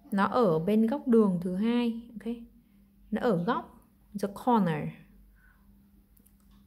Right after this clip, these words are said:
À, next, tiếp theo đúng không? Nó ở góc đường phố đấy. Nó ở cái góc tiếp theo đấy. What bus goes to the zoo?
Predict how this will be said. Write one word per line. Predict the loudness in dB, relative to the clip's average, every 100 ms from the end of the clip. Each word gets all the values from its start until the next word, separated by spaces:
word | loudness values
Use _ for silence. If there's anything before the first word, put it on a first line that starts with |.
| -16
À, | -8 -6 -4
next, | 0 0 0 -2 -10 -4
tiếp | -4 -2
theo | 0 2 2
đúng | 0
không? | 0
Nó | 0
ở | 0 0
góc | 0 -4 -4 -14 -10 2
đường | 4 4 2 -2 -4
phố | -4 -2
đấy. | -4
Nó | -4 -4
ở | -4
cái | -4
góc | -4 -8 -8
tiếp | -8
theo | -2 0 0
đấy. | -2 -8 -20 -20 -20 -20 -20 -20 -20 -20 -20 -20 -16 2
What | 4 6 2 -2 0
bus | 4 4 0 -8 2
goes | 4 4 2
to | 0
the | 6 6
zoo? | 4 0 0 0 0